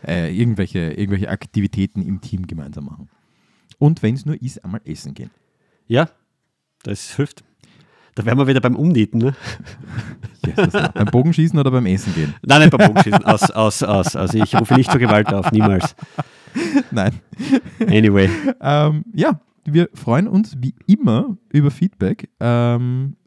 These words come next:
Speaker 1: auch mein
Speaker 2: An?
Speaker 1: Hund gibt gerade Feedback ab zu unserem Podcast,
Speaker 2: Mhm.
Speaker 1: aber wir freuen
Speaker 2: Aber
Speaker 1: uns wie immer über Feedback.
Speaker 2: An?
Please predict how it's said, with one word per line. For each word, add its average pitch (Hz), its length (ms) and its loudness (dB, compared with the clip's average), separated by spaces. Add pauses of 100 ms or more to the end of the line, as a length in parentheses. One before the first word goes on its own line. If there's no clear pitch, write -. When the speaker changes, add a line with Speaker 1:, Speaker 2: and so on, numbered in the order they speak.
Speaker 1:
auch 113 140 0
mein 120 140 2
Speaker 2:
An? 110 100 6
Speaker 1:
Hund 226 240 0
gibt 110 180 0
gerade 98 160 -8
Feedback 101 360 -10
ab 92 200 -10
zu 110 100 0
unserem 101 320 -4
Podcast, 104 440 -4
Speaker 2:
Mhm. 123 100 4
Speaker 1:
aber 117 160 0
wir 127 80 4
freuen 127 260 0
Speaker 2:
Aber 151 40 4
Speaker 1:
uns 135 180 -4
wie 143 120 -4 (100)
immer 208 240 6
über 98 180 0
Feedback. - 460 -10 (1080)
Speaker 2:
An? 131 300 2